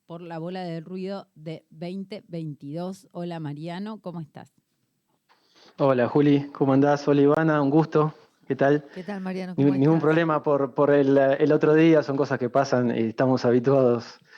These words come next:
Speaker 2: a, a estas cosas, así que ningún problema. Y un gusto
Speaker 3: Gracias.
Speaker 2: estar con ustedes.
Speaker 3: Gracias por comprenderlo, gracias. Lo mismo digo.
Speaker 2: No, por favor.
Speaker 1: Bueno, con Mariano nos, nos conocimos en el ciclo Confluencia de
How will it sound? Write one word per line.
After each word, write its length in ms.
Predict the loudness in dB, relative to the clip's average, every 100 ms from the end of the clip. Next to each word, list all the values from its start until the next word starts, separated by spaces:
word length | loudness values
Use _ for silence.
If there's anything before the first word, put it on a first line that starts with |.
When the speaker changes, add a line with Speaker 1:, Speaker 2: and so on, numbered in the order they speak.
| -20 -20 -10
Speaker 2:
a, 200 | -2 0
a 80 | 0
estas 200 | -2 -4
cosas, 320 | -2 -2 0
así 240 | -2 -2 0
que 200 | 0 2
ningún 300 | 2 2 2
problema. 460 | 2 2 2 0
Y 80 | 2 4
un 60 |
gusto 160 | 4 2
Speaker 3:
Gracias. 20 |
Speaker 2:
estar 180 | 0 0
con 120 | -2
ustedes. 440 | 0 2 2 0 -8
Speaker 3:
Gracias 340 | -8 -6 -8
por 160 | -10 -14
comprenderlo, 560 | -14 -14 -16 -16 -16
gracias. 520 | -18 -20 -20 -20 -20 _ _
Lo 140 | -16 -14
mismo 260 | -14 -14
digo. 140 | -10 -6
Speaker 2:
No, 240 | -4 -2
por 140 | -2
favor. 220 | 0 0 2
Speaker 1:
Bueno, 200 | 0 -4
con 80 |
Mariano 400 | -8 -8 -8 -8
nos, 480 | -6 -6 -6 -8 -10 -12
nos 260 | -8 -8 -8
conocimos 680 | -10 -10 -10 -10 -10 -10
en 240 | -10 -10 -8
el 120 | -10
ciclo 380 | -12 -12 -12 -10
Confluencia 960 | -10 -10 -10 -8 -8 -10 -10 -12 -12 -14
de 400 | -14 -12 -12 -14